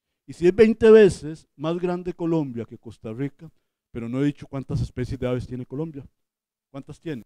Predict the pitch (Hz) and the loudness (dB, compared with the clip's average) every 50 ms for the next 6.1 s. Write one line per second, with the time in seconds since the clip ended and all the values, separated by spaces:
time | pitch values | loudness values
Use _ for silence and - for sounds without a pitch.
0 | _ _ - 147 - 156 147 147 160 151 151 151 151 151 156 151 135 131 127 139 | _ _ -12 -6 -2 0 0 2 2 0 0 -2 -4 -4 -6 -6 -6 -4 -4 -4
1 | 135 135 135 - - 127 127 - - 131 123 117 110 95 82 92 - _ _ _ | -4 -6 -10 -8 -8 -8 -8 -8 -10 -8 -8 -8 -8 -8 -10 -14 -20 _ _ _
2 | _ _ _ - 131 143 151 160 170 175 - _ _ - 127 - - 110 - 120 | _ _ _ -10 -6 -4 -4 -4 -4 -6 -10 _ _ -20 -18 -16 -16 -14 -8 -6
3 | 131 143 139 - - 160 156 - 127 107 98 - 147 151 156 - _ 170 156 - | -6 -6 -6 -6 -10 -10 -10 -8 -10 -10 -8 -6 -6 -6 -6 -6 _ -14 -14 -14
4 | - 113 101 123 135 143 160 165 _ _ _ _ _ _ _ - 117 110 117 131 | -16 -12 -8 -6 -6 -6 -8 -10 _ _ _ _ _ _ _ -10 -8 -4 -2 -2
5 | 135 135 131 - _ 147 131 - - 135 135 139 - - 120 101 98 92 _ _ | -2 -2 -4 -4 _ -18 -20 -18 -18 -14 -14 -14 -12 -12 -12 -14 -14 -16 _ _
6 | _ | _